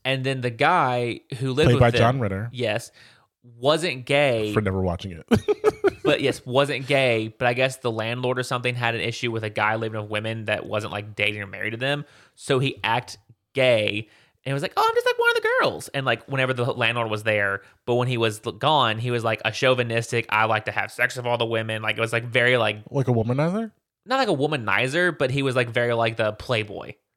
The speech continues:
Speaker 2: Is that what that show was about?
Speaker 1: You look it up.
Speaker 2: Girl, I had no idea. Like, I was,
Speaker 1: Yeah.
Speaker 2: like, I lear-, we, we learned, we, learn me a little bit. Sh-, share with me,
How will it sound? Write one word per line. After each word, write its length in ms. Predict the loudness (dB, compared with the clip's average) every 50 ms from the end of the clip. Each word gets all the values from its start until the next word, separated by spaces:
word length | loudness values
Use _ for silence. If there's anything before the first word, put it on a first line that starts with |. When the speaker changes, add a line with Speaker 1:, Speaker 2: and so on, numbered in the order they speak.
| _ _ _ _ _ _ _ _ _ _ _ _ _
Speaker 2:
Is 140 | 4 6 8
that 180 | 8 8 8 8
what 100 | 8 8
that 160 | 8 8 6
show 120 | 6 4 4
was 220 | 6 6 4 2 0
about? 200 | -2 -6 -2 2
Speaker 1:
You 100 | 4 4
look 440 | 4 2 -2 -4 2 4 4 6 6
it 160 | 4 4 6 6
up. 420 | 6 6 6 4 2 0 -4 -10 _ _ _ _ 0
Speaker 2:
Girl, 140 | 6 6 8 8
I 260 | 6 4 4 4 4 4
had 160 | 6 6 8
no 140 | 8 8 8
idea. 580 | 6 4 4 2 2 0 2 2 2 2 0 2 4 4 6 8 8 8 8 6 6 6
Like, 160 | 6 6 8 8 8
I 140 | 8 8 8 8
was, 160 | 6 6 2
Speaker 1:
Yeah. 40 | 2 2 4
Speaker 2:
like, 180 | 2 4 4
I 60 | 2 0
lear-, 300 | 2 4 2 2 2 0
we, 100 | -4 -4
we 140 | -2 0
learned, 260 | 4 6 6 6 6 2
we, 120 | -4 -10 -10 -12 -12 -10 -6 -6
learn 420 | -4 0 2 2 2 2 2 2
me 140 | 2 4 6
a 60 | 8
little 180 | 8 6 6 6
bit. 320 | 6 6 6 6 4 2
Sh-, 180 | 2 0 -2 0
share 240 | 2 4 4 6
with 220 | 6 6 4 4 4
me, 380 | 4 4 4 4 2 0 -4